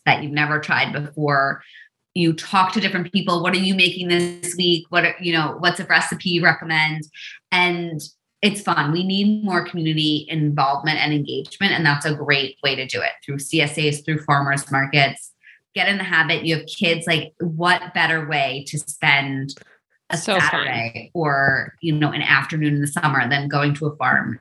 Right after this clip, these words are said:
Speaker 1: to pick out some
Speaker 2: And,
Speaker 1: fruits
Speaker 2: I
Speaker 1: and
Speaker 2: mean,
Speaker 1: vegetables?
Speaker 2: Abby, you brought up the biggest motivator, taste.
Speaker 1: Taste.
Speaker 2: Um, I mean, something that could help too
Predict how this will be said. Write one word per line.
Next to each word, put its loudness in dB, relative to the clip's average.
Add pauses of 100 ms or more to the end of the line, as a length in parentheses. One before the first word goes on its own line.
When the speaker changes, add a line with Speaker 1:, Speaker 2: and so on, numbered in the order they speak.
Speaker 1:
to 0 (340)
pick -2
out 2
some -2
Speaker 2:
And, -2
Speaker 1:
fruits -12
Speaker 2:
I -2
Speaker 1:
and 0
Speaker 2:
mean, 2
Speaker 1:
vegetables? -4
Speaker 2:
Abby, 2
you -2
brought 0
up -8
the 0
biggest 0
motivator, -4 (140)
taste. -2 (440)
Speaker 1:
Taste. -6
Speaker 2:
Um, 0 (440)
I -2
mean, 0
something -2
that -2
could -2
help 0
too -2